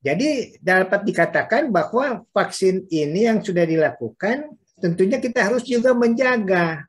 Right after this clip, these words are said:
karena pada waktu itu pemerintah juga sudah katakan, walaupun Anda sudah divaksin, jangan Anda sebebas-bebasnya bahwa Anda sudah vaksin, Anda melepaskan masker. Disitulah instruksi Presiden bahwa harus tetap menggunakan,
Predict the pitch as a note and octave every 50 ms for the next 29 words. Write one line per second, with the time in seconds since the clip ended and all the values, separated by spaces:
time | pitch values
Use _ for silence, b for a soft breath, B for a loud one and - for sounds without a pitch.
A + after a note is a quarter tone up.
0 | _ _ - D3+ D#3 F#3+ G3+ - G3+ G3+ G#3+ G3+ G3+ F#3 F3 F3 F3+ E3+ E3 D#3+
1 | - B3+ C4+ - A#3 G#3+ F#3+ E3+ D#3+ D3+ D3 C#3+ D3+ C#3 B2+ D#3+ E3+ D#4+ F4 -
2 | A#3 G#3 G3 G3+ G#3+ A3 - B3 A3+ A#3 - F3+ E3+ F3 F#3 F3 E3+ F3 F3 F3
3 | F3 F4 F4 D#4 C4 C4+ B3+ A#3+ A#3+ B3 - A#3 G#3+ G#3 G3+ G3 F#3+ F#3+ - D3
4 | G2+ - - - - F#2+ F2 E2+ F#2+ A#2 C3 C#3 D#3+ F#3+ A#3+ D#4+ - - _ b
5 | b b b b b b b b b b b b b b _ A3 G#3 G#3 A#3 C#4
6 | G3+ - G3+ G3 G#3 B3+ C#4+ D4 - - B3 A3 A3 G#3 F#3+ G3 F3 - - E3
7 | D3 C#3 D#3 F#3 A#3 - - B3 A3 G3+ F#3 D#3 A#2+ A#2+ - - - B2 B2 C#3+
8 | F3+ F3 - A3+ A3 A3+ A3+ A3+ A3+ A3+ A3+ A3+ - A3+ A3 G3+ C#3 C3 A#2+ A2+
9 | B2+ C3 C#3+ D3+ E3 E3 E3 F#3 F#3 F3+ - - G3+ G3 G3+ G#3 A3+ A#3 A3+ -
10 | G3+ F3 E3+ F#3 G#3+ A3 - C4 C4 C4 G4 G#4 E4+ A3+ G3+ F3 - G3+ F#3 F3
11 | F3+ - - F3+ F3+ - - E3 D3+ - - C#3 E3+ A#3 D#4+ B3+ A3+ - - -
12 | D4 D4+ D4+ B B B B B B B - D4+ D4 D4+ D4+ D4 C#4+ - F#4+ F4+
13 | - - D4 C#4 A#3+ A#3 A#3+ A#3+ A3+ G#3+ G#3+ G#3 G#3 G#3+ A3 A3 - - C#4 C#4+